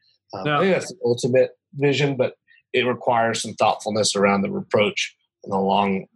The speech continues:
Speaker 1: the long view.
Speaker 2: Yeah. Yeah. It might be a good thing for the new, uh, you know, G D P R,
Speaker 1: Yeah.
Speaker 2: um, that you
Speaker 1: Exactly.
Speaker 2: can actually control where your data is, in what's, in what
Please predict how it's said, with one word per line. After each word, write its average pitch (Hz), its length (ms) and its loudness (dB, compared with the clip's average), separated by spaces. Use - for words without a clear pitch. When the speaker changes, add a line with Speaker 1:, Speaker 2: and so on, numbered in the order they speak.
Speaker 1:
the 98 60 2
long 95 300 2
view. - 240 -6
Speaker 2:
Yeah. 151 280 2
Yeah. 139 260 -2
It 165 100 0
might 226 220 0
be 165 80 2
a 139 60 2
good 147 220 0
thing 131 220 2
for 123 640 0
the 127 120 2
new, 120 360 2
uh, 113 80 0
you 123 140 2
know, 117 140 2
G 120 200 0
D 120 80 2
P 123 160 -2
R, 143 420 0
Speaker 1:
Yeah. 113 600 2
Speaker 2:
um, 113 300 -2
that 117 100 -2
you 120 60 0
Speaker 1:
Exactly. 127 180 2
Speaker 2:
can 127 100 2
actually 127 480 0
control 127 560 0
where 131 160 2
your 131 200 2
data 127 420 2
is, 127 300 0
in 127 120 2
what's, - 460 -2
in 127 200 2
what 123 200 2